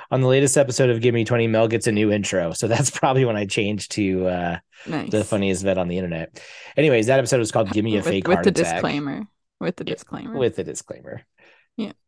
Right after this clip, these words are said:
Speaker 2: Yeah. Oh, yeah, your coworker story. And
Speaker 1: Yeah.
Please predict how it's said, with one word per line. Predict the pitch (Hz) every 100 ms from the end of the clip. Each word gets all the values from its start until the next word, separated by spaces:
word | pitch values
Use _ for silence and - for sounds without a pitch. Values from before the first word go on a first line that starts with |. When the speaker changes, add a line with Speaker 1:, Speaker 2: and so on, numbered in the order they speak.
| _ - - - _ _ _ _ _
Speaker 2:
Yeah. | 202 170 160 - _ _ -
Oh, | 196
yeah, | 190 147
your | 151 175
coworker | - 190 160 143 - -
story. | - - - - 220 _ -
And | 175 117
Speaker 1:
Yeah. | 117 120 127